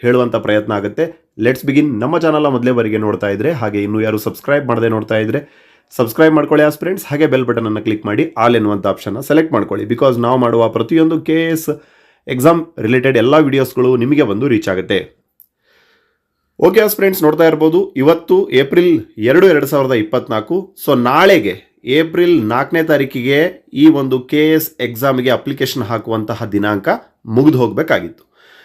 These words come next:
So ಅದಕ್ಕೆ ಸಂಬಂಧಪಟ್ಟಂಗೆ ಹೊಸ ಒಂದು, ಅಂದ್ರೆ ಆ ಒಂದು ಅರ್ಜಿ ಸಲ್ಲಿಸುವಂತಹ ದಿನಾಂಕವನ್ನ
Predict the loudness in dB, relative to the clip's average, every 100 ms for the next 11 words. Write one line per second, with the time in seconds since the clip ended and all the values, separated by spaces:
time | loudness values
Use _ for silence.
0 | -4 0 2 4 2 2 2 2 2 0
1 | 0 -2 0 0 0 -2 -4 -2 2 2
2 | 2 -4 _ -4 0 2 2 2 0 2
3 | 2 2 2 2 2 0 0 0 2 0
4 | 0 -2 -4 0 2 2 2 2 2 0